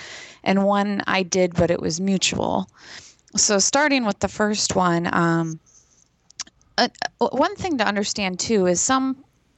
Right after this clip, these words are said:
student pilots like myself, when I began flying, uh, I showed up at the airport and I didn't know about a syllabus or what was expected of me or how quickly I should be learning. And I went once a month thinking, "Oh, that'll do it."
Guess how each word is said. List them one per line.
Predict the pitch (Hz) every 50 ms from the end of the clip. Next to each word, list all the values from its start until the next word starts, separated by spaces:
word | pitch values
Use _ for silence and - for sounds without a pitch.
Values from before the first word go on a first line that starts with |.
| _ -
student | - - - - 226 220 220 214
pilots | - 175 180 180 180 - - - -
like | 202 185 - -
myself, | 180 180 180 - 190 185 185 175 - -
when | 185 185
I | 185 202
began | 196 208 190 190 185 185
flying, | 180 - - 196 180 180 175 175 170 170 - - - - - - - - - - -
uh, | - 190 175 170 170 - -
I | - - 196
showed | 185 - - - 202 202 208
up | 208 - -
at | 220 220
the | - 247
airport | - 196 185 - - 196 190 202 - - - - _ - - - _ _ _ _ -
and | - 180 170 - -
I | - 175 180
didn't | 180 196 190 - -
know | 180 170 170 165 160
about | 160 170 160 156
a | 151 151
syllabus | - - 170 151 143 151 151 156 151 151 - -
or | 165 165
what | 165 160 165 - - -
was | 170 170 160 -
expected | 151 - - - - 165 160 - - 165 160
of | - - 165 160
me | 165 160 156 156 156 160
or | 165 160 156 147 151
how | 151 - - - - 165
quickly | - 202 208 185 - 170 160 160
I | 156
should | 156 - - 156
be | - 165 160
learning. | 147 156 151 160 156 156 160 165 180 185 - - - - - -
And | - 190 180
I | - 190 196
went | 202 226 220 - -
once | 185 180 180 185 175 - -
a | 170
month | 170 175 170 160 - - - - - -
thinking, | - 190 170 156 - 165 160 160 160 160 - - - - - - _ _ _ _ - -
"Oh, | 240 233
that'll | 240 247 262 247 233 226
do | 170 151 147 151
it." | 151 156 -